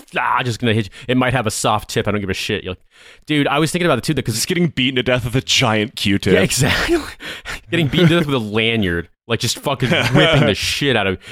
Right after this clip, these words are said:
Speaker 1: you know, I was thinking about it. That also a Kurgan, like, it's very funny to make this quick, brief note. A Kurgan is like a, a burial mound, like a Bronze Age or, like, prehistoric in
Speaker 2: Mm-hmm.
Speaker 1: some cases, like, very early,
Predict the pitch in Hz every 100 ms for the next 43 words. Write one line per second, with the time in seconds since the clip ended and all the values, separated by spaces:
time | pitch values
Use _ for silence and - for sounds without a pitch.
0 | - 131 165 170 165 156 190 190 151 117
1 | 117 120 127 143 117 123 135 117 101 98
2 | 120 104 117 120 123 107 107 - - 113
3 | 110 107 - 113 - 127 131 104 - 104
4 | 98 95 90 87 - _ _ 107 90 120
5 | 127 90 87 85 85 87 95 92 85 95
6 | 98 95 98 92 90 87 98 92 90 104
7 | 95 87 104 95 147 151 101 92 95 87
8 | 95 82 101 98 98 98 98 95 90